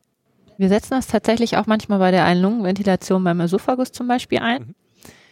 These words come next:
Speaker 1: Ähm, wenn einfach die nicht ventilierte Lunge, also wenn die Oxygenierung nicht gut ist und man so ein bisschen die nicht ventilung-, wie, nein, wenn man ein bisschen die nicht ventilierte Lunge doch beatmen will,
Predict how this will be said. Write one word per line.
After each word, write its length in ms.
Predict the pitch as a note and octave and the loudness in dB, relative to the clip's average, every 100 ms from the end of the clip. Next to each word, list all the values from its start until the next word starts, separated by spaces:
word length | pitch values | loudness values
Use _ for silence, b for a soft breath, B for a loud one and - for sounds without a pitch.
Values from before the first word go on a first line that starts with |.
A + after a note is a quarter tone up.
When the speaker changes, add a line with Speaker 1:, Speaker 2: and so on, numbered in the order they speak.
| b b b b _ - | b b b b _ -2
Speaker 1:
Ähm, 460 | G#3 G3+ G3 F#3+ F#3+ | 0 2 0 0 0
wenn 120 | F#3+ | 0
einfach 300 | D#3+ F#3 F#3+ | 0 0 -2
die 160 | - G3 | -2 -2
nicht 240 | G3+ - | -2 -2
ventilierte 460 | G3 G#3 G3 G3+ G3 | 0 0 0 0 0
Lunge, 600 | G3 G#3+ G3+ G3 G3+ F#3+ - | 0 2 4 4 2 -2 -4
also 240 | F#3+ F3+ | -2 2
wenn 340 | E3+ F#3+ F#3 F3+ | 2 2 0 0
die 120 | F#3 | 0
Oxygenierung 720 | - - F#3+ G3+ A3+ G#3 G3 | -2 -2 0 2 4 2 0
nicht 220 | G#3 G#3+ - | -2 -2 0
gut 220 | A3+ B3+ | -2 2
ist 380 | C4 B3+ - - _ _ - | 0 -2 -8 -18 _ _ -10
und 120 | F#3 | 0
man 160 | F#3+ | 0
so 100 | F#3 | 2
ein 100 | G3+ | 0
bisschen 560 | G3 B3+ - A3 G#3+ G#3+ | 0 -2 -2 0 0 0
die 100 | G3 | 0
nicht 200 | G3 - | 0 0
ventilung-, 460 | G3+ G3+ G3 G#3 G#3 - | 0 2 0 0 -2 -2
wie, 160 | E3+ - - | -2 -2 -2
nein, 240 | E3+ F#3 C#3 C3+ - - - B B B B B - | -2 -2 -8 -14 -14 -18 -12 B B B B B 0
wenn 100 | F3+ | 2
man 140 | F#3+ | 4
ein 160 | F3+ E3+ | 2 2
bisschen 400 | A3+ - B3 A3 | -2 0 0 2
die 80 | |
nicht 240 | G3+ A#3 - | 2 0 0
ventilierte 540 | F#3+ G3+ F3+ G3+ - | 0 0 0 0 0
Lunge 300 | F3+ G#3 G#3 | 0 2 2
doch 180 | F3+ - | 0 -2
beatmen 480 | F3 - - B3 A#3+ | -2 -2 -2 -4 0
will, 220 | C4 D4 | 0 -2